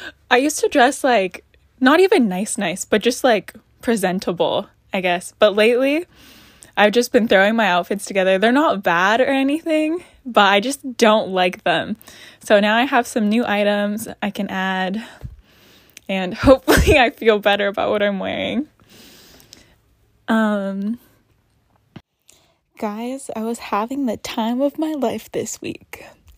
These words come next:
until I found out my credit card <laughs> got stolen. I'm so sad. I had to literally cancel my last card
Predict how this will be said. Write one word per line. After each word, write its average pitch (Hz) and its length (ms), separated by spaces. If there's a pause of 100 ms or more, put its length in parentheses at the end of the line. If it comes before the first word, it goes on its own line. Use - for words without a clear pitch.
(140)
until 220 360
I 220 120
found 233 380
out 277 300 (420)
my 302 140
credit 226 440
card 226 240 (320)
<laughs> - 320
got - 260
stolen. - 800 (840)
I'm 226 180
so 196 280
sad. 190 440 (260)
I 233 100
had 240 380
to 311 300 (1040)
literally 277 380
cancel 285 840 (280)
my 208 200
last 202 460
card 196 560